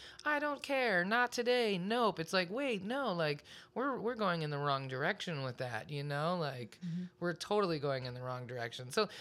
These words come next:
Speaker 1: so tell me, tell me more about, um, tell me more about this, like, this model with Kakati, with the clothing. Like, break this down for me.
Speaker 2: Sure, sure. Um, so it's an athleisure wear line with a one-for-one business model. So every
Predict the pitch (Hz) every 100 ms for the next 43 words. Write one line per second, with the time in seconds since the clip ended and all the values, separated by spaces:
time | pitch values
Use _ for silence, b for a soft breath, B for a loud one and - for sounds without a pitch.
0 | B 240 240 277 302 294 - 262 285 247
1 | 208 202 196 170 160 160 156 156 - 151
2 | 143 139 143 - B B - 311 262 240
3 | 196 180 180 165 175 156 151 156 151 139
4 | 135 107 123 139 - 143 135 131 127 127
5 | 131 - 127 120 107 135 135 165 160 143
6 | 131 120 104 104 - - 381 427 226 170
7 | - 370 302 175 - 202 196 190 180 -
8 | - 233 220 208 - - _ _ _ _
9 | 226 220 240 - 254 277 247 226 208 190
10 | 175 - _ _ - - 190 180 170 151
11 | 143 143 160 160 170 165 180 180 170 160
12 | 156 151 139 - 147 76 87 180 - 180
13 | 160 151 - - 196 196 208